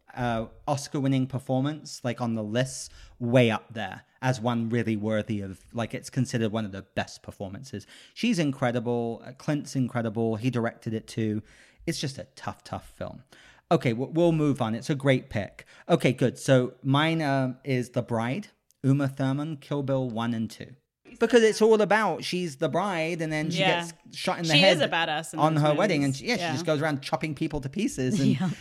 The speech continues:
Speaker 1: I mean,
Speaker 2: The ultimate revenge movie.
Speaker 1: <laughs> but here's the thing about that. Um, the bride is badass in that, but Uma Thurman's performance,
Speaker 2: Mm-hmm.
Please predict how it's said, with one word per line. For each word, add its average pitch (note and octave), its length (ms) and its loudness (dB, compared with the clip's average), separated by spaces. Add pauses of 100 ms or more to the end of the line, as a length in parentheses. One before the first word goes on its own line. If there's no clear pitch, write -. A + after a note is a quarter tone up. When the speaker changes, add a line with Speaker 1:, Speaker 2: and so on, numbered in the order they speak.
(200)
Speaker 1:
I E3+ 120 4
mean, F3 340 4
Speaker 2:
The A#3+ 140 2
ultimate A#3+ 460 0
revenge G3+ 500 -4
movie. E3 460 -6 (200)
Speaker 1:
<laughs> - 200 -2
but D#3+ 180 2
here's A3 260 0
the E3 100 -4
thing E3 260 0
about C3 380 0
that. A#2 260 -2
Um, B2 380 2 (840)
the D3 120 4
bride D#3+ 400 0
is G2+ 220 -6 (340)
badass C3 580 0
in D#3 140 -4
that, D#3 200 -6
but C3+ 200 -6
Uma E3+ 240 2
Thurman's C3+ 560 -2 (180)
performance, C3+ 840 -4
Speaker 2:
Mm-hmm. F3 420 -8